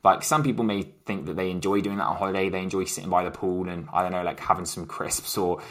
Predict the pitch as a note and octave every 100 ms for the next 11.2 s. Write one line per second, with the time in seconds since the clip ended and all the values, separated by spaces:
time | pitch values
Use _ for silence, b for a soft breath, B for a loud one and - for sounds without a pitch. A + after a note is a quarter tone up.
0 | B B F#2 F2 E2+ - D#2+ - F#2+ G2
1 | F2+ F#2 D#2+ F#2 - G2 F#2+ F#2 E2+ D#2
2 | B B B - A#2+ C#3 C#3 B2+ - A2+
3 | F2 G#2+ A2 A#2 G#2 - G#2+ D#2+ F2+ -
4 | - - G2 E2+ A2 G2 - E2+ F2+ F2
5 | G2+ A#2+ - - G2 A#2 B2 C#3+ A2+ A2
6 | G2+ G2+ F#2 F2 F2+ F2 - F2+ F2 F2
7 | - F2+ F2 F#2+ - F2+ - F2 E2+ -
8 | F2 E2+ E2 D2+ F2 E2+ F2 A2+ C3+ C#3
9 | A2+ G2+ - F#2+ G2 F#2 F#2+ - F2 D#2+
10 | D2+ F2+ F2+ - - F#2 F#2 - - F2
11 | F2